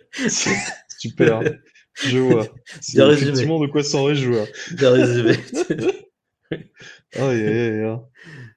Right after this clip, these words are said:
Speaker 2: Voilà.
Speaker 1: Excuse-moi. <laughs> Vas-y, vas-y, continue.
Speaker 2: Non, non, mais c'est très bien pour,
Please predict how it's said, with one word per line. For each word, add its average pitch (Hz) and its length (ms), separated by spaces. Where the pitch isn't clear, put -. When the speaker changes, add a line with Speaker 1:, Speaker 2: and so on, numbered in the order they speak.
Speaker 2:
Voilà. 113 220
Speaker 1:
Excuse-moi. 139 500
<laughs> - 400
Vas-y, 135 300
vas-y, 127 300
continue. 131 380
Speaker 2:
Non, 147 180
non, 143 100
mais 139 100
c'est 107 180
très - 180
bien 107 260
pour, - 260